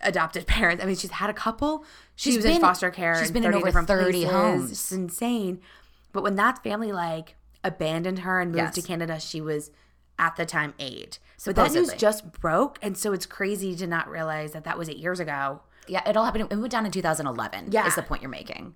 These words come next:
Speaker 1: Correct.
Speaker 2: And now it's all coming up. It's an unclear,
Speaker 1: It's
Speaker 2: it's very
Speaker 1: unclear.
Speaker 2: unclear
Speaker 1: So
Speaker 2: why.
Speaker 1: she's on with the new adopted family, and they're telling the story of how, like, they just walked by a house one day, and she was sitting on the stoop, and they said, "How old are you?" And she said, "I'm twenty-two." And they were like,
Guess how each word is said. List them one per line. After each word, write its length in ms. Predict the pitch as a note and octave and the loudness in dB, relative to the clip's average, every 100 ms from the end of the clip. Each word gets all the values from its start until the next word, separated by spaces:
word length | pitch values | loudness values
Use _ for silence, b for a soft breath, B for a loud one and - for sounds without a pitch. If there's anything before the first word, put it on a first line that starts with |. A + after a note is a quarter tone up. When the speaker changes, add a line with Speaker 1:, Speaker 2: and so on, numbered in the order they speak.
| - | -10
Speaker 1:
Correct. 460 | - A3+ F3 - - | -4 -2 -2 -4 -2
Speaker 2:
And 240 | F3+ F3 | 0 0
now 300 | E3 D#3 D#3 | 0 2 2
it's 120 | D3+ | 0
all 180 | D3+ C#3 | 0 -2
coming 480 | - D#3+ D3 C3+ - - | -2 -6 -4 -6 -8 -4
up. 300 | D3 C#3 - - _ _ _ _ - - - | -2 -2 -4 -20 _ _ _ _ -10 -8 -4
It's 220 | F3 E3 | -4 -2
an 120 | E3+ | 0
unclear, 440 | D#3 D3 - D#3 C3+ | 0 0 -2 -2 -2
Speaker 1:
It's 100 | C3+ | 0
Speaker 2:
it's 120 | C#4+ | 0
very 200 | B3+ F#3 | 2 4
Speaker 1:
unclear. 160 | A#3+ F#3+ | 6 6
Speaker 2:
unclear 120 | E3 | 4
Speaker 1:
So 60 | A3 | 2
Speaker 2:
why. 40 | - | 0
Speaker 1:
she's 140 | C4+ | 0
on 160 | D4 F4+ | 2 0
with 180 | A#4+ - | -2 -4
the 80 | A#3+ | -4
new 220 | F#3 F#3 | -2 -4
adopted 380 | F#3 E3+ E3 E3 | -2 -4 -6 -8
family, 360 | E3 D#3+ E3 | -6 -6 -6
and 100 | D#3+ | -6
they're 100 | D#3+ | -6
telling 320 | E3 - G3+ A3 | -6 -4 -4 -4
the 80 | |
story 260 | F#3 F3+ E3+ | -6 -4 -4
of 60 | E3 | -2
how, 220 | D#3+ D#3+ | -2 -2
like, 300 | D#3+ D3+ - B B B - | -4 -10 -12 B B B -4
they 120 | F3 | -2
just 220 | F#3+ A3+ | -2 0
walked 220 | G3+ F#3+ | 2 2
by 100 | F#3+ | 2
a 80 | G3+ | 0
house 300 | G3+ A3+ A#3+ | 2 2 2
one 100 | G3 | -6
day, 180 | E3 D#3+ | -8 -8
and 120 | D#3+ | -8
she 100 | - E3 | -6 -4
was 140 | E3 | -4
sitting 240 | F3+ F#3+ | -4 -4
on 100 | G#3 G#3+ | -2 -2
the 60 | |
stoop, 420 | A3+ - D4 D#4 | -6 -4 -4 -4
and 80 | G3 | -4
they 80 | F3 | -4
said, 280 | E3+ F3 F3 b b - - | -2 -4 -6 b b -20 -20
"How 180 | - G3+ | -6 0
old 180 | D4+ A#4 | 0 0
are 60 | F3 | -2
you?" 320 | D#3 C#3+ - b b b | -6 -10 -14 b b b
And 100 | - | -10
she 80 | G3 | -6
said, 160 | G#3+ G#3+ | -2 -2
"I'm 100 | G3+ | -2
twenty-two." 600 | F#3+ F#3+ F#3+ A3+ B2+ - b b b b b - | -2 -4 -2 -4 -4 -6 b b b b b -6
And 140 | G3 | -2
they 60 | G3 | 0
were 80 | |
like, 180 | F#3+ F#3 | 0 -2